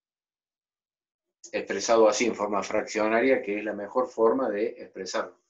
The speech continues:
Este volumen, entonces, caprichoso, complicado, es, eh, ochenta tercios. Pero lo podemos hacer más complicado también, porque esto, en vez de ser un plano,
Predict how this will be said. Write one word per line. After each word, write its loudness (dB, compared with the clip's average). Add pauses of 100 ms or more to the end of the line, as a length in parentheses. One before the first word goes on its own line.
(260)
Este 2
volumen, 8
entonces, -4
caprichoso, -2
complicado, 2 (360)
es, 2
eh, 0
ochenta -2
tercios. 2 (260)
Pero 4
lo 6
podemos 4
hacer -2
más -4
complicado 2
también, -4 (200)
porque -2
esto, 2
en 0
vez 6
de 2
ser 2
un -4
plano, 2